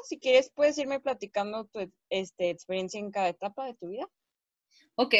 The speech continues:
Speaker 2: ok. Bueno, remontémonos a los tiempos de secundaria. Todavía recuerdo, bueno, que en la <laughs> primaria nos decían, igual que siempre, claramente, pero, pues, esta fue la primera vez que me lo dijeron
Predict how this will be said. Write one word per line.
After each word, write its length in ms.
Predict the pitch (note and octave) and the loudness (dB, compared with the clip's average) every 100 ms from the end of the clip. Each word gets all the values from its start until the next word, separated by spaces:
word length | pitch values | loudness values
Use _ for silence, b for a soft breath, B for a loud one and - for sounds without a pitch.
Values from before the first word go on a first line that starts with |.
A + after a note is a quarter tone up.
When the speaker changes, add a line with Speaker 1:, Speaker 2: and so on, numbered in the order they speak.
| G#3 | 4
Speaker 2:
ok. 240 | E3+ E3 - - F#3+ | 0 -8 -10 -10 2
Bueno, 340 | G3+ E3+ D3+ _ _ _ | 4 4 0 _ _ _
remontémonos 880 | - A#3+ A#3+ B3 B3 C4+ D4 D#4+ E4+ | 0 2 2 2 4 6 6 6 4
a 60 | B3 | 2
los 160 | G3 | 0
tiempos 400 | - A3 G#3+ B3 | -2 -4 -2 -4
de 80 | G#3 | -4
secundaria. 640 | - F#3 D#3+ D#3+ E3 - - - _ _ - - - | -8 -8 -6 -2 0 -2 -8 -16 _ _ -20 -20 2
Todavía 340 | B3+ C#4+ D4+ D4+ | 6 10 10 10
recuerdo, 480 | E4 D#4 D4 D4+ | 8 8 8 8
bueno, 420 | D4+ C4 B3 A#3 - | 8 8 6 0 -4
que 340 | A#3 A3 G#3+ G#3 | 2 2 2 0
en 80 | G#3+ | 2
la 260 | B3+ A#3+ | 6 4
<laughs> 20 | |
primaria 640 | A#3 A3+ A#3 A#3+ C#4 D4+ - B B B B - | 4 4 6 8 8 6 4 B B B B 0
nos 440 | A3+ A3+ A3+ - | 4 4 4 2
decían, 440 | G#3+ A#3 C4+ C4+ B3 | 4 8 10 10 10
igual 260 | C4 D#4 | 12 12
que 120 | D#4 F#4+ | 10 8
siempre, 360 | D#4+ A3+ A3 | 8 8 4
claramente, 680 | A3+ G#3+ G#3+ G#3 G3+ F#3+ F3+ _ _ - | 6 6 8 4 2 -2 -6 _ _ 6
pero, 500 | B3 A#3+ A3+ G3+ F3+ - | 12 12 10 4 -2 2
pues, 160 | A3+ | 2
esta 260 | A#3 A#3+ B3+ | 2 2 4
fue 100 | C4 | 6
la 120 | C4 | 4
primera 360 | A#3 G#3+ G#3+ A3+ | 4 4 6 6
vez 160 | A#3+ A#3+ | 6 4
que 100 | A#3 | 4
me 100 | A#3+ | 4
lo 100 | G#3 | 2
dijeron 440 | F#3 A3+ A#3 E4 | 2 4 4 4